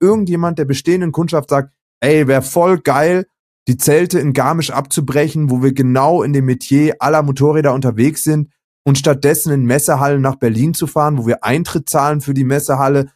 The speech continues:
Voll der geile Flair, wird bestimmt richtig gut aufgehen.“ Das gleiche mit diesem C null vier, äh, Evolution. Ja, wichtig, dass man solche Sachen macht. Also mich da gar nicht falsch verstehen. Ich bin jetzt kein konservativ reaktionärer Dude, der sagt, „Nee, wir müssen jetzt die nächsten dreißig Jahre immer das gleiche Design und das gleiche Mobilitätsantrieb haben.“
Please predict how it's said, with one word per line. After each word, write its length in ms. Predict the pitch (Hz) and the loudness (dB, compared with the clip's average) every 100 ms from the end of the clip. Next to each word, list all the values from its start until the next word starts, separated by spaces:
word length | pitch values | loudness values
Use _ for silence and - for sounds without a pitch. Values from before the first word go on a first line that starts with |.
| _ _ | _ _
Voll 300 | - 156 175 | 0 2 4
der 160 | 160 | 2
geile 340 | 135 139 143 139 | 2 0 2 0
Flair, 400 | - 135 143 127 | 0 2 2 2
wird 140 | 131 | -2
bestimmt 400 | 131 - 135 123 | -4 0 0 2
richtig 320 | 131 139 151 | 0 0 -4
gut 180 | - 127 | -2 -4
aufgehen.“ 460 | - 113 - 107 120 | 0 -2 -2 -4 -4
Das 100 | 123 | -2
gleiche 320 | 139 143 143 | -2 -2 -2
mit 80 | 151 | -2
diesem 180 | 143 139 | -2 -2
C 200 | 156 160 | 0 0
null 200 | 147 143 | 0 -2
vier, 380 | 135 156 165 156 _ _ _ _ | -2 -2 0 -2 _ _ _ _
äh, 240 | 131 131 147 | -2 2 2
Evolution. 560 | 135 143 185 - 175 120 | 2 0 0 -2 -4 -2
Ja, 380 | 135 190 269 - _ | 0 2 -2 -6 _
wichtig, 420 | 110 151 247 214 185 | -2 0 0 -2 -2
dass 180 | 175 | -2
man 140 | 165 156 | -2 -2
solche 280 | 156 165 143 | -2 -2 -2
Sachen 260 | 156 147 | -2 0
macht. 240 | 143 170 123 | -2 -2 -2
Also 160 | 127 | -2
mich 120 | 139 | -2
da 120 | 156 147 | -2 -2
gar 140 | 147 | -2
nicht 120 | 147 | -2
falsch 220 | 156 165 | -2 -2
verstehen. 320 | 160 139 143 131 | -2 -4 -4 -4
Ich 100 | - | -4
bin 120 | 143 | -6
jetzt 120 | 139 | -4
kein 220 | 151 147 | -4 -4
konservativ 640 | 147 160 156 139 139 143 131 | -2 -2 -2 -2 -4 -4 0
reaktionärer 600 | 147 143 - 131 131 120 | 0 -2 -4 -2 -2 -2
Dude, 200 | 143 147 | -4 -4
der 100 | 117 | -2
sagt, 260 | 123 127 _ _ _ | -2 -2 _ _ _
„Nee, 220 | - 139 156 | 0 2 4
wir 80 | |
müssen 220 | 135 131 139 | 2 0 -2
jetzt 160 | 135 | -2
die 40 | 127 | -2
nächsten 300 | 147 - 135 | -2 -4 -4
dreißig 360 | 123 143 - | -2 -2 0
Jahre 220 | 123 131 | 0 0
immer 160 | 127 139 | 0 -2
das 140 | 117 | -2
gleiche 300 | - 123 120 | -2 -4 -4
Design 460 | 107 104 117 143 143 | -8 -2 0 0 -2
und 120 | 120 | -6
das 80 | - | -8
gleiche 400 | - 117 117 120 | -4 -2 -2 -4
Mobilitätsantrieb 920 | 113 110 104 143 175 - 110 - 104 | -4 -6 -4 -2 -2 -4 -8 -8 -10
haben.“ 260 | 95 92 90 | -8 -8 -10